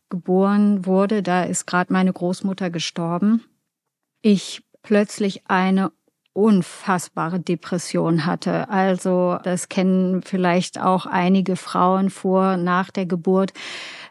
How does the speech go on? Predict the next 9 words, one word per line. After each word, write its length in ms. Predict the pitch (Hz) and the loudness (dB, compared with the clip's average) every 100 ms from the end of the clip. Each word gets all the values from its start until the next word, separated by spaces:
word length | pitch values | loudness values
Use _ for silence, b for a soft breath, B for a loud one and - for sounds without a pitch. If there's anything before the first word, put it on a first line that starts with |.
| _ | _
Äh, 200 | 196 190 | 0 2
diese 420 | 180 190 196 190 | 2 4 4 2
Depression 1000 | 185 202 190 - 190 - 202 190 196 196 | 2 0 0 -4 -6 -4 0 2 2 2
war 460 | 180 180 180 175 - - - | 2 4 4 0 -4 -16 -6
also 640 | 202 196 180 190 180 170 170 | -2 0 0 0 -2 -2 0
wirklich 720 | 190 202 - 190 185 - - | 2 2 0 -2 -2 -4 -16
furchterregend, 1080 | - - 202 180 - 190 180 180 175 180 180 | -20 -4 2 2 0 -4 -2 0 2 0 2
weil 260 | 180 180 - | 2 2 0
ich 260 | 190 - | -2 -2